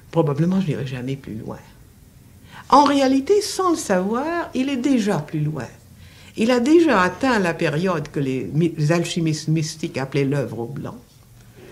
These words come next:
c'est-à-dire la période de désintéressement. Je n'irai peut-être pas jusqu'à dire de bonté,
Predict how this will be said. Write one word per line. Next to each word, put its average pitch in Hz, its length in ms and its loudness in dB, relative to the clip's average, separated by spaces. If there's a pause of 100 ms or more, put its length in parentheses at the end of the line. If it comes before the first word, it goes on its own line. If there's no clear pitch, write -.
(140)
c'est-à-dire 196 480 4
la 175 140 2
période 180 580 0
de 160 80 2
désintéressement. 127 960 -4 (1000)
Je 160 100 -6
n'irai 139 220 -4
peut-être 156 260 -4
pas 165 160 -2
jusqu'à 135 240 -4
dire 143 220 -4
de 139 80 -4
bonté, 180 560 -2